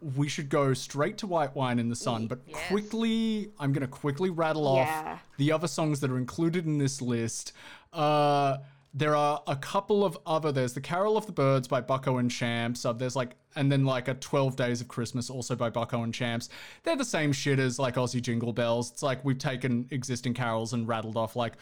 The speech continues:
Speaker 3: Yeah.
Speaker 1: three meat trays, two meat pies. It's, it's, it's fucking tedious.
Speaker 3: It's a listicle of, of Australiana, basically, in, in audio format.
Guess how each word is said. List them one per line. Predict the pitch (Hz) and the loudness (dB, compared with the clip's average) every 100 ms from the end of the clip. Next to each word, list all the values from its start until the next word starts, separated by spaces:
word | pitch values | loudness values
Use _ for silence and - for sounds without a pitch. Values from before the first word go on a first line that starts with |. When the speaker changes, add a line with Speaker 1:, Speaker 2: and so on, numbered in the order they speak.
| - | -6
Speaker 3:
Yeah. | 156 - | -6 -2
Speaker 1:
three | 147 160 | 0 2
meat | 151 139 139 | 4 2 0
trays, | - 123 120 120 - | 0 0 2 0 -2
two | - 123 | 0 2
meat | 117 113 | 0 -2
pies. | - 113 110 107 107 | -2 0 0 -2 -4
It's, | 120 117 - - - _ - | -8 -10 -12 -14 -20 _ -2
it's, | 160 139 - _ | -2 -2 -14 _
it's | 165 139 | -8 -6
fucking | - 156 135 107 | -2 -2 -2 -4
tedious. | 101 101 101 104 - - - - | -6 -6 -6 -6 -8 -14 -20 -14
Speaker 3:
It's | 190 262 | -4 0
a | |
listicle | 247 262 - 226 208 185 175 | 2 2 2 0 2 2 2
of, | 165 151 - | 0 -4 -8
of | 170 | -6
Australiana, | 175 - 165 151 131 120 - - | -6 -6 -6 -6 -10 -12 -14 -14
basically, | 95 - 151 - - | -14 -12 -14 -12 -14
in, | 160 156 - | -14 -16 -14
in | 165 | -12
audio | - 165 120 - | -10 -10 -10 -12
format. | - - 50 50 | -14 -18 -18 -20